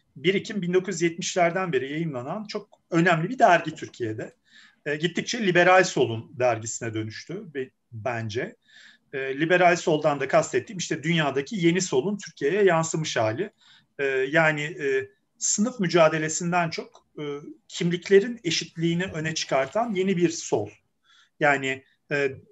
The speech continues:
sosyal eşitliğin yeni tanımını kimliklerin eşitliğinde arayan bir sol bu. Biraz onların dergisine dönüştü seksenlerde ikinci defa çı-, ya ikinci serisiyle birlikte.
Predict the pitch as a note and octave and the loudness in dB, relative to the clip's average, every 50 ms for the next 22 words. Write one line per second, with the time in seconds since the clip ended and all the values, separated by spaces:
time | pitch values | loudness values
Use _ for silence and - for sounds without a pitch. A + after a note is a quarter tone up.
0 | - - - - - F3 D#3+ - - B3+ A3 F3+ D#3+ - - - E3 E3+ G3 G3+ | -12 -8 -6 0 2 2 2 4 2 4 4 4 4 2 -2 -4 -4 -2 0 0
1 | F#3 E3+ F3 F#3+ G#3+ - - F3 D#3 D3+ C#3+ C#3 C#3 D#3 G3 C4 C#4 - - - | 2 2 2 2 0 0 0 0 0 0 -4 -6 -4 -6 -6 -6 -8 -10 -14 -4
2 | - G3+ F#3+ F#3+ F#3+ F#3+ - C4 G#3+ A#3+ B3+ - E3 - - D#3+ - - D#3 D3+ | -2 0 2 2 0 2 2 2 2 2 -2 -2 -2 -2 -2 -4 -6 -6 -6 -6
3 | D3 D3 C#3+ D3 C3 B2 B2 B2 B2 A2+ A#2 A#2+ - _ A2 A2+ A2 - - - | -4 -2 -2 -2 0 2 4 4 4 2 -2 -6 -10 _ -8 -6 -6 -6 -8 -8
4 | A2 G#2 G2+ G#2 B2+ F#3+ - - _ _ - - - - - _ _ _ B3+ B3+ | -6 -6 -6 -6 -8 -8 -10 -10 _ _ -20 -20 -20 -20 -20 _ _ _ 0 0
5 | D4 C#4+ C4+ B3+ A#3+ A#3 B3 B3 C4 A#3+ G3 F3+ D3 C3+ B2 A#2 - - C#3 B2 | 2 2 4 2 2 4 4 2 2 4 6 6 6 6 4 0 -4 -4 -2 0
6 | A2+ A#2 A2+ A#2 D3+ - B2 - - D3 C3+ - - D#3 C#3+ C#3+ C#3 C3 B2+ B2+ | 0 0 0 -2 -8 -10 -10 -2 -2 0 0 2 2 2 2 2 2 0 0 0
7 | B2 C#3 C3+ C3+ - - E3 - E3 D#3 D3 C#3+ C#3+ B2+ - C3+ B2 A#2+ - - | 0 -2 -2 -2 -6 -12 -10 -8 -6 -6 0 0 0 0 2 -2 -2 -2 -4 -8
8 | - D3 C#3+ - - E3 D3 E3 D#3+ - C#3 B2+ A#2 - - - C3 A2+ A2+ A2 | -8 -10 -10 -8 -10 -8 -6 -6 -4 -2 -2 -2 -2 -4 -8 -8 -8 -8 -8 -6
9 | A2 A2 G#2+ G#2+ A2 - _ G3+ - - | -6 -8 -10 -12 -16 -14 _ -14 -14 -14